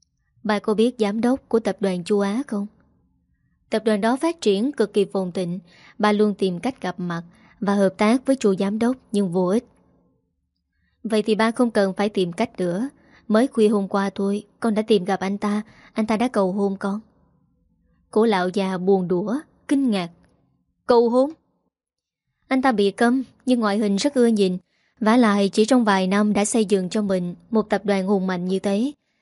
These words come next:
chứng tỏ anh ta rất giỏi giang. Ba ạ, nếu ba đồng ý, không chừng mối quan hệ giữa tụi con là giúp cho chu Á phát triển." Suy nghĩ đắn đo một lúc, ông khẽ gật đầu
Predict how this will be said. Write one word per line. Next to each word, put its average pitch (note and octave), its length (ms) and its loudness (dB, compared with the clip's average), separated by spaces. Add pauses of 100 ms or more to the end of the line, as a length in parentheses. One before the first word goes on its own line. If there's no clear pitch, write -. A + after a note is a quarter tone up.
(120)
chứng D#4 180 0
tỏ G#3+ 160 2
anh G#3+ 160 0
ta G3+ 220 0
rất - 220 -2
giỏi F#3 280 -4
giang. G#3 200 -2 (640)
Ba G3+ 120 -2
ạ, F#3 420 -2
nếu A#3 160 0
ba A#3+ 120 2
đồng F#3+ 220 -2
ý, A#3 300 0 (400)
không B3 200 2
chừng G#3+ 220 2
mối B3+ 160 4
quan C4 140 2
hệ G#3+ 160 2
giữa G3+ 160 0
tụi G3+ 220 0
con G#3+ 320 -2
là G3 100 0
giúp A3 240 0
cho A3+ 80 -2
chu G3+ 160 -2
Á F#3+ 180 -2
phát C#4 260 -4
triển." G3 340 -4 (1500)
Suy A3 220 2
nghĩ F#3 220 2
đắn A#3+ 240 -2
đo G3+ 180 0
một E3+ 220 -2
lúc, B3 220 0 (340)
ông C4 180 0
khẽ G#3+ 260 2
gật G3+ 220 0
đầu F3 320 0